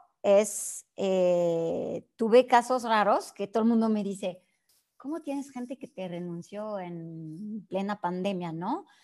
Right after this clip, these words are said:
Yo tenía un equipo ahí que estaba todos en el barco, todos vamos a ir avanzando juntos, todos a-, vamos a salir de esta, todos vamos a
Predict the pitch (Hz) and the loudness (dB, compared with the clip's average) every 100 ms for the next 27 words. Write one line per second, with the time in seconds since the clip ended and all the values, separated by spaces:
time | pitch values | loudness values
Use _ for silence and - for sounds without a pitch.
0 | _ _ _ 247 247 294 285 277 262 240 | _ _ _ -6 0 0 2 2 2 0
1 | 240 233 254 - 247 247 233 208 214 226 | -4 -6 -12 -2 2 6 6 4 2 -2
2 | 220 220 - 180 185 185 180 - 240 247 | -4 -10 -8 -6 -2 -2 -2 0 0 0
3 | 240 214 185 208 202 208 214 208 208 214 | -2 -2 2 4 4 2 2 4 2 0
4 | 220 208 208 208 202 185 190 190 180 185 | 0 2 2 0 0 0 2 2 2 -2
5 | 180 185 185 - 233 226 220 214 208 - | -4 -2 -4 -2 0 0 4 4 4 0
6 | _ - - _ _ _ 247 226 226 226 | _ -20 -20 _ _ _ 4 6 2 2
7 | 180 202 196 190 175 - 170 175 156 196 | 2 2 0 -4 -4 -4 -4 -4 -2 -2
8 | 202 214 202 202 196 202 196 185 180 180 | -2 -2 -2 -2 -4 -2 0 0 0 -2
9 | 185 170 | -2 -2